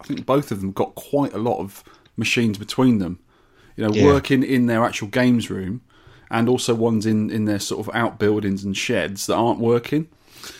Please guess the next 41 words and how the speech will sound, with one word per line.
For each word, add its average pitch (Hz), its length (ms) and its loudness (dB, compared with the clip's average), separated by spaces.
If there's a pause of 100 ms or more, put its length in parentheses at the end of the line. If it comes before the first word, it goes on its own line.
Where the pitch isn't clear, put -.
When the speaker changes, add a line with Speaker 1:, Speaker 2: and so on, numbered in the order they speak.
(340)
Speaker 1:
They 165 80 -2
were 170 80 -4
talking 214 300 -2
about 147 340 0 (360)
getting - 240 -8
all 170 100 2
these 180 120 0
chosen 143 480 0
games, 101 380 -2
the 104 60 -2
ones 123 220 0
he 123 80 0
really 127 180 4
wants 120 180 -2
to - 80 -10
keep, 107 300 -8
in 110 160 -4
one 123 220 0
place, - 580 -6 (480)
and 113 120 -2
making 143 380 2
room 131 400 6
and 110 200 -2
the 110 40 -4
time 101 680 -4
to 139 120 -2
actually - 260 -4
play 147 400 -2
them 98 120 -2
and 104 80 -4
appreciate 120 460 -2
the - 60 -12
space 101 380 -6
they're 101 160 0
in. 95 240 -2 (920)
And 139 100 0
I'm 226 160 4
in 233 60 4
the 170 60 0
same 131 300 2
mindset. 156 580 -2